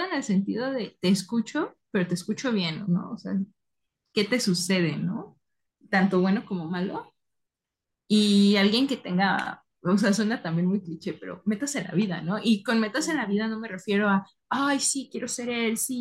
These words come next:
Speaker 1: E O de la empresa más exitosa y quiero estar viajando por el mundo y quiero ser el mejor, este, el actor más reconocido", que son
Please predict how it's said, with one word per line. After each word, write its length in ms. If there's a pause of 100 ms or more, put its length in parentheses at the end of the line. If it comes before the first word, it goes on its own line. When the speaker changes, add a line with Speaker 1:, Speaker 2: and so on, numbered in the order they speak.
(120)
Speaker 1:
E 60
O 260
de 680 (200)
la 100
empresa 460
más 240
exitosa 760
y 80
quiero 180
estar 260
viajando 320
por 120
el 80
mundo 440
y 100
quiero 200
ser 180
el 100
mejor, 320 (440)
este, 560
el 280
actor 320
más 160
reconocido", 760
que 120
son 200